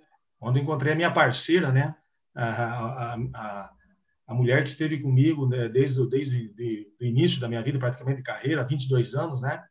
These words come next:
Então, assim, foram fundamentais isso pra solidificar a minha vida, a minha carreira, né? E, e eu crescer como ser humano.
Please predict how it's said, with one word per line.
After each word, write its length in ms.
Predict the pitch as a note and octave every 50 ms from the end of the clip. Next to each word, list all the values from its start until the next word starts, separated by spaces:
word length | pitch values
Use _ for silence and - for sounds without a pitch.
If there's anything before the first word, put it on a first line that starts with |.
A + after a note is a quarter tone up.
| _ _ _ _ _ _ _ _
Então, 160 | - C3 C#3+
assim, 460 | D3+ C3+ - D3+ D3+ D3+ C#3+ C3+ B2+
foram 280 | - C#3 D3+ D3+ D3+ C#3
fundamentais 720 | B2+ E3 F3 F3 F3 F3+ F3 D3+ - D3+ D#3 D3+ C3+ A#2
isso 460 | B2+ C#3+ D3+ - - - E3+ D3 - - _ _ _ _ _ _ -
pra 360 | C3 C3 C3+ C3+ C3+ C3 B2
solidificar 600 | B2+ - D#3 D#3+ E3 D#3 C3 - C#3+ C3 D3 D3+
a 80 | D3+ C#3
minha 160 | C#3 C#3 A#2
vida, 380 | A2 - A#2+ C#3+ D#3+ C#3+ B2+ B2
a 20 |
minha 140 | A#2 B2 A#2+
carreira, 600 | B2 B2 A2 F#2+ A2+ B2+ C#3 D3 D3 C3 A#2 A2
né? 280 | A2 A#2+ C3+ C#3 B2+ A#2
E, 160 | G#2+ G2+ - _ _
e 100 | B2 B2+ C#3
eu 100 | D3 C#3
crescer 420 | B2+ D#3+ C3 B2+ - D3+ D3+ D3+
como 160 | D3+ D#3 D3+
ser 180 | C3 C3 D3+ D3
humano. 200 | C3+ A#2+ G#2+